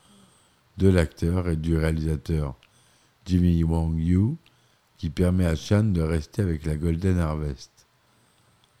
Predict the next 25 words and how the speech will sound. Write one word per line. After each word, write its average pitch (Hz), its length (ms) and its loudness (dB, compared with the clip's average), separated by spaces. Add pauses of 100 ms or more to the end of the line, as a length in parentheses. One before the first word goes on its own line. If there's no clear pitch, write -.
(460)
C'était 80 340 -2
chaud 76 260 -4
à 69 60 -6
ce - 160 -14
moment-là, 69 400 -8 (120)
je - 140 -20
peux 73 120 -10
vous 73 140 -12
dire. 69 220 -14 (1800)
Le 85 100 -2
succès 107 560 0
qui 98 160 -16
commence 80 760 -2
entre 76 280 -10
quatre-vingts 80 560 -4
et 104 80 -2
quatre-vingt-sept. 82 680 -6 (1300)
Willie 78 280 -4
Chan 135 440 0 (580)
devient 85 400 0
l'agent 87 460 4
et 87 100 2
ami 90 240 0
de 87 240 0
Jackie, 85 560 -4